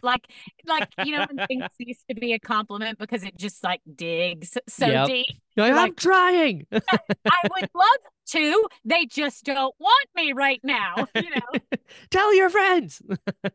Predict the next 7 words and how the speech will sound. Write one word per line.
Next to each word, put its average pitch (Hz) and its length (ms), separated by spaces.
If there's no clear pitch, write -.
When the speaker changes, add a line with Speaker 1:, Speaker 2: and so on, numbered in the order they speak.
Speaker 1:
Oh. 233 840
<laughs> 254 880
Speaker 2:
What 175 160
was 202 180
your 196 80
first 175 220
game? 160 260